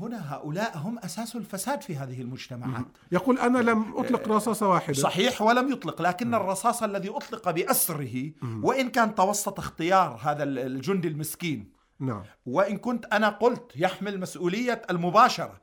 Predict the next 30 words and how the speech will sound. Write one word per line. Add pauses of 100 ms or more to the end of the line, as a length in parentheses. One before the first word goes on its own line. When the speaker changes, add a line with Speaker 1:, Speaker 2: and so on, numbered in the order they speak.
(180)
Speaker 1:
وإذا
Speaker 2:
مم.
Speaker 1:
قتل
يقتل
شرعًا، (840)
هذا
المباشر. (320)
ولكن
هؤلاء
المفسدون
في
الأرض
الكبار، (220)
Speaker 2:
نعم. (240)
Speaker 1:
الذين
يصدرون
هذه
الأوامر، (340)
بل
ويتوعدون، (260)
Speaker 2:
مم.
Speaker 1:
بل
وإذا
لم
يطعهم
الضباط
والجنود
فورًا
يعقدون
لهم